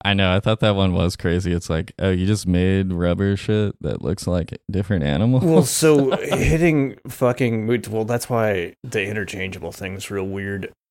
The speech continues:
Speaker 2: because moose are large. And, like,
Speaker 1: Yeah,
Speaker 2: the, I have,
Speaker 1: gigantic.
Speaker 2: I have firsthand seen two vehicles after somebody has hit a moose going,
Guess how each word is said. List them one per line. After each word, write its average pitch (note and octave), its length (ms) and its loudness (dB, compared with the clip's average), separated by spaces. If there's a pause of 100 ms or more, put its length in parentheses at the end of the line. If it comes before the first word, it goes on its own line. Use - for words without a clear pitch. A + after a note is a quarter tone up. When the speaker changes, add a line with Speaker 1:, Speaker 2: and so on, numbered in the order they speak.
(380)
Speaker 2:
because C3+ 280 2
moose F#3+ 320 0
are D#3+ 140 2
large. F#2 720 -4 (300)
And, G2 180 -4
like, F2 260 -2
Speaker 1:
Yeah, F2 400 2 (200)
Speaker 2:
the, A#2+ 180 2 (180)
I B2+ 120 6
have, D3 180 4
Speaker 1:
gigantic. - 260 -4
Speaker 2:
I B2+ 120 2
have D3+ 240 0
firsthand C#3+ 760 -2
seen G#2+ 400 -2
two C#3+ 280 2
vehicles G2+ 720 0
after F#2+ 720 -2
somebody G#2+ 420 -2
has G#2+ 180 -4
hit G#2+ 200 0
a F#2+ 40 -4
moose G2 360 -6
going, F#2+ 480 -4